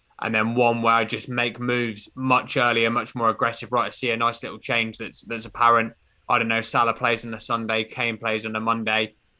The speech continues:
you know, something, you know, you, you, you know what I'm getting at, or someone's hit really nice early form, bring 'em in and then, and then see where they're both at, like, you know,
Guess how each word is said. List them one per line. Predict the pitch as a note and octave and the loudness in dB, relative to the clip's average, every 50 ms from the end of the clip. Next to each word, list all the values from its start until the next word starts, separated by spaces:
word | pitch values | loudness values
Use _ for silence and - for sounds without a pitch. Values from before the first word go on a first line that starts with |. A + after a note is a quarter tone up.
| _ _ _ | _ _ _
you | - A2+ A#2 A2 | -12 -10 -6 -4
know, | A2+ A2 A2 | -2 -2 -2
something, | G#2+ - - C#3+ C3 B2 B2 C3+ | -2 0 0 0 0 0 -2 0
you | E3 G3 F3+ | 2 4 4
know, | D3+ D3+ | 4 4
you, | - E3 E3 D#3 C#3+ C#3 | 2 0 -2 -2 -4 -6
you, | - - - E3 D#3+ - - F3 D#3+ - - - _ _ | -12 -10 -6 -6 -6 -4 -4 -4 -4 -4 -6 -10 _ _
you | - E3 | -4 0
know | D#3+ D#3 C#3+ | 2 4 4
what | C3+ A#2+ | 4 2
I'm | A#2+ G#2+ | 0 -2
getting | B2+ A#2+ G#2 B2 | -2 0 0 0
at, | B2+ C3+ - | 2 0 0
or | - B2 A#2+ A2+ | 0 -2 -4 -4
someone's | - - E3 D3 C#3 C3+ C3 B2 A#2+ - | -2 0 0 2 2 2 0 0 -2 -10
hit | - C#3 D3+ D3 - - | -10 -8 -8 -8 -6 -4
really | C#3 C3+ C3 C3 B2+ | -4 -2 0 0 0
nice | B2+ A#2+ B2 B2 - | 0 0 0 0 0
early | C3 A#2+ A#2+ A#2+ A#2 A2+ | -2 0 0 -2 -4 -6
form, | - - B2 A#2+ A#2+ A#2+ A#2+ A#2 _ _ _ _ _ _ _ - | -6 -4 -2 0 0 -2 -4 -8 _ _ _ _ _ _ _ 0
bring | C3+ C3 B2 B2 | 0 0 2 0
'em | B2 B2+ | 0 2
in | C3 B2+ | 2 2
and | A#2+ A#2+ B2 | 0 0 0
then, | B2+ B2+ B2+ B2+ C3+ | -2 -2 -4 -4 -6
and | C3+ C3 | -4 -2
then | C3 B2 A#2+ | -2 -2 -2
see | A2 - - - C#3 B2+ A#2+ | -4 -6 -2 -2 0 0 0
where | A#2 B2 A#2+ A#2+ | 0 0 0 2
they're | A#2+ A#2+ A#2 | 2 0 0
both | - - A#2+ A#2+ A2+ - - - - | 2 0 0 0 -2 -6 -8 -4 0
at, | C3 B2 - - | 0 0 0 0
like, | A2+ A2+ A2+ A2+ A2+ - _ _ _ _ _ _ _ - | -4 -4 -4 -4 -4 -6 _ _ _ _ _ _ _ -10
you | A2+ | -4
know, | A2 G#2+ A2 A2 | -2 -2 -2 -2